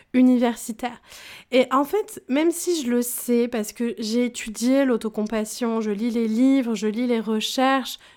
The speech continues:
je le sais, euh, je sais qu'il y a de la recherche dessus, que c'est validé, et cetera, je le sais. Mais tant qu'on l'a pas vécu encore,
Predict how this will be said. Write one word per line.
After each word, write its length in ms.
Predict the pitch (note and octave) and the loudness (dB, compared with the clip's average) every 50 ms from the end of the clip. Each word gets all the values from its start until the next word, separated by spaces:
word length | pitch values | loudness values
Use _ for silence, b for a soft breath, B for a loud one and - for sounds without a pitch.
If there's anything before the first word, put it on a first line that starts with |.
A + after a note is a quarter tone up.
| b _ | b _
je 160 | G#3+ F#3+ A3+ | -4 -2 0
le 220 | A3+ A3 G#3+ G#3+ A3 | 2 2 2 2 0
sais, 500 | A3 - - - - C4+ C4+ C4+ C#4 C4+ B B B B B B B B - | -2 -6 -10 -6 -2 -2 0 0 -2 -4 B B B B B B B B -6
euh, 200 | G#3+ G#3 G#3 G#3 | -4 -2 -2 -2
je 120 | G#3 G#3 A3 | -2 -2 -4
sais 240 | G#3+ - - C#4+ C#4+ | -2 -2 -2 -2 -2
qu'il 120 | - D4+ | -2 -2
y 20 | |
a 40 | B3+ | -2
de 40 | G#3 | 0
la 140 | A3+ G3+ G#3 | 0 -2 0
recherche 680 | G3+ A3 A3 A3 - - - B3 A#3+ B3 B3+ A#3+ A#3 | 0 -2 -2 -2 -2 0 2 2 2 2 2 0 -2
dessus, 520 | - A3 G#3 G3+ - - - A#3 A#3+ B3 A#3+ | -2 -4 -4 -6 -8 -10 -6 -4 -4 -4 -4
que 60 | - | -6
c'est 160 | - - G#3 | -6 -6 -4
validé, 760 | G3 G#3 G#3 G#3+ G3 G3+ G#3+ F#3+ G#3+ A#3+ B3+ C4 C4 C4 B3 | -2 -2 -4 -4 -4 -6 -6 -2 0 0 2 2 0 0 -2
et 100 | A3 F#3+ F#3+ | -4 -8 -10
cetera, 560 | - - - A3 - A#3+ A3+ A#3+ B3+ B3 A#3+ | -10 -10 -8 -4 -4 -2 0 2 2 2 2
je 140 | A3 A3 G#3+ | 0 -2 -4
le 200 | G3 G3+ G3 G#3 | -2 -2 -4 -4
sais. 500 | G3 - - - - C4+ C#4 D#4+ D#4 b b b b b b b b b b b b b b b b b b b b _ | -4 -6 -6 -4 -2 -2 -2 -2 -4 b b b b b b b b b b b b b b b b b b b b _
Mais 320 | - A3+ A#3+ B3+ C#4+ D4+ D4+ | 0 2 4 4 4 2 0
tant 200 | D4+ D#4+ D#4 D4 | 0 0 0 2
qu'on 160 | E4 D#4+ C#4 | 2 2 2
l'a 140 | A#3 G3 G3 | 2 0 -2
pas 300 | - - D4+ D#4 D4+ C#4+ | -2 -2 0 2 2 2
vécu 760 | B3+ A#3+ G#3+ F#3+ A#3+ B3+ B3 B3+ - - - A#3 A3 A#3 C#4 | 0 0 0 0 0 0 0 -2 -4 -6 -4 -2 -2 0 0
encore, 460 | C#4+ C4 A#3 - - B3+ A#3+ C4 C#4 | 0 0 0 0 2 4 4 4 4